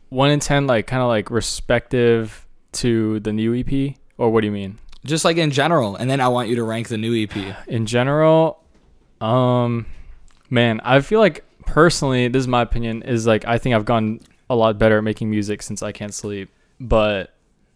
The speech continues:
Speaker 1: you know, so because of that, I think I'd give it, I don't know,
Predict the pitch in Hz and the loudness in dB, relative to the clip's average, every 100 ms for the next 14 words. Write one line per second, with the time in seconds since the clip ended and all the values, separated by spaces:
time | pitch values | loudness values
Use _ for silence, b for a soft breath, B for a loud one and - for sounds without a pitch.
0 | _ _ _ - 123 110 107 - 110 107 | _ _ _ -4 -2 -2 -2 0 2 4
1 | 147 135 113 110 107 123 - 127 127 110 | 2 2 2 0 -2 -8 -6 -4 -4 -4
2 | 101 113 110 107 - _ _ _ _ _ | -4 -2 0 -2 -6 _ _ _ _ _
3 | _ _ _ _ _ _ 123 135 107 104 | _ _ _ _ _ _ -2 0 -2 -6